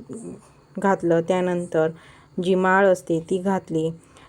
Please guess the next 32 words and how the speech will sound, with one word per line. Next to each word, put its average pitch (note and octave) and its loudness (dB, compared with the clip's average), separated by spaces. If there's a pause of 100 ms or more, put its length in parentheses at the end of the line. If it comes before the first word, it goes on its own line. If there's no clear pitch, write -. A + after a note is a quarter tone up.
(120)
कमेंटमध्ये G3+ 4
नक्की F#3 0
सांगायला F#3+ 2
विसरू F3 -2
नका E3 -2
आजची E3+ 0
जी G3 -4
पूजा F3+ 0
आहे F3+ 0
ती E3 -14
तुम्हाला E3+ 0
कशी F3 -4
वाटली. E3 -2 (360)
त्यानंतर G#3 4
मी F3+ 0
आमच्या E3+ 0
देवघरामध्ये F3 0
साईनाथांची E3 -4
स्थापना E3+ -4
केली. D#3+ -6 (360)
खरं G#3 4 (100)
तर F#3+ 4
देवपूजा F#3 2
केल्यानंतर E3+ 0
घरातील F3+ 0
जे E3+ 2
वातावरण F3 2
असतं E3 -4
ते E3 -2
खूप F#3 0 (100)
प्रसन्न G3 0
असतं, D#3 -6